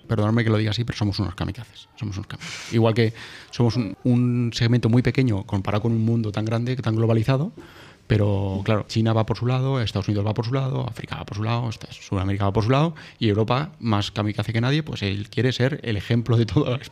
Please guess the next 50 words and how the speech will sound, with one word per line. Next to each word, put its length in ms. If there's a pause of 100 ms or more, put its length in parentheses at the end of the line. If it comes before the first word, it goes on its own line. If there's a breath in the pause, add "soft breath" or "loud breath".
el 140
mundo 400
descarbonizándose 760
y 200 (160)
sus 160
objetivos 560
que 100
se 120
había 180
planteado 340
inicialmente 560
los 120
estamos 280
llegando 380
y 20
lo 60
estamos 220
superando. 300
Están 220
invirtiendo 480
muchos 460
millones 280
de 60
euros, 240
muchísimos. 460 (400 loud breath)
De 80
hecho, 120
los 120
últimos 320
fondos 320
Next 220
Generation 500
ve-, 180
iban 200
destinados 360
una 280
gran 200
parte 300
a, 240
a 160
este 200
tema 240
de 120
descarbonización, 760
a 60
este 160
tema 140
de 60
eficiencia 260
energética. 420